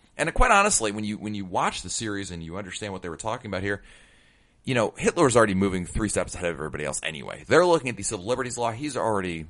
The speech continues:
moving on beyond that, uh, mentally in terms of what his next steps are. And you have to understand, well, how does Hitler even get here? How does he get this kind of power? Because it's not just that he's some politician that showed up one day, made a lot of noise, and people put him in as chancellor.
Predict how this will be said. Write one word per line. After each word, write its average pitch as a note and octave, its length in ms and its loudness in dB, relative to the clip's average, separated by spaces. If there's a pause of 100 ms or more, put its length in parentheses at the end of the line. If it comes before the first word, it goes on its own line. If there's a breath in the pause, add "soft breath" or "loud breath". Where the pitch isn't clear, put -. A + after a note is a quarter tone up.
moving F2+ 340 -4
on E2 180 -2
beyond E2 360 -4
that, D#2 280 -4
uh, C#2 120 -10
mentally E2+ 480 -4
in D#2 80 -10
terms D#2+ 220 -10
of D2+ 80 -10
what D2+ 120 -4
his F#2 160 -4
next E2+ 240 -4
steps - 280 -4
are. D#2 240 0 (800)
And B2 180 0
you E3 60 4
have A#3 80 2
to A#3+ 60 0
understand, D3 440 0 (300 loud breath)
well, E3 140 6
how C4+ 160 2
does F4+ 120 0
Hitler F#3 240 0
even F3+ 200 -2
get B2 180 2
here? B1+ 280 -14 (280 soft breath)
How - 180 4
does G4 200 4
he - 120 -8 (220)
get F3 320 2
this A#2+ 180 -4
kind C3+ 160 0
of C3 60 -8
power? F#3+ 180 4
Because - 260 -4 (220 loud breath)
it's - 220 -2
not E4 300 2
just F3 220 0
that C3+ 140 2
he's B2+ 180 -4
some B2 140 -4
politician C3 460 -2
that F#2 100 -4
showed C3+ 200 2
up - 120 0
one G2 160 0
day, F#2 160 2
made A#2 200 0
a A#2 40 0
lot A2 160 4
of F2 60 -2
noise, G2 340 2
and E2 80 -12
people E2 180 -6
put - 200 -8
him E2+ 80 -8
in D#2 80 -10
as - 160 -14
chancellor. - 520 -6